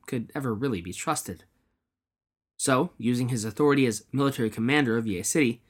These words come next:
he ordered the arrest and house imprisonment of the sitting Zhao Emperor, Shi Jian, and ordered that all non-Han people were forbidden from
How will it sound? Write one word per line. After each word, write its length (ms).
he 80
ordered 320
the 100
arrest 480
and 140
house 200
imprisonment 580
of 180
the 160
sitting 400
Zhao 320
Emperor, 420
Shi 160
Jian, 380
and 180
ordered 300
that 260
all 260
non-Han 640
people 380
were 140
forbidden 440
from 220